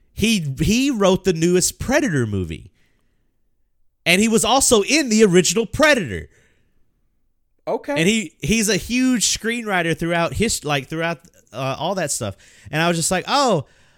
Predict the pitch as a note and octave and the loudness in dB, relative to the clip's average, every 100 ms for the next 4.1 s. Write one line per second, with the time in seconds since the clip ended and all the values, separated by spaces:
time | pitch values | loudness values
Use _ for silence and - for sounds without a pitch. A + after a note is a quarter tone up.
0 | - G3 A#3+ A3+ A3+ G#3+ F3+ F#3+ F3+ D#3+ | -2 -2 2 2 0 -2 2 4 2 0
1 | D#3+ A#3 A3+ F3+ F#3 F#3+ G3+ F#3+ G3+ E3+ | -2 0 2 2 2 2 0 0 -2 -2
2 | A#2+ - F#3 - F#3+ A3+ F#3 A2+ C3+ C#3+ | 0 2 2 4 4 4 2 2 2 2
3 | C#3+ C3 F3 E3+ D3 C3+ B2 D3+ - C#3 | 0 -2 -2 -2 -2 -2 -2 -2 -2 0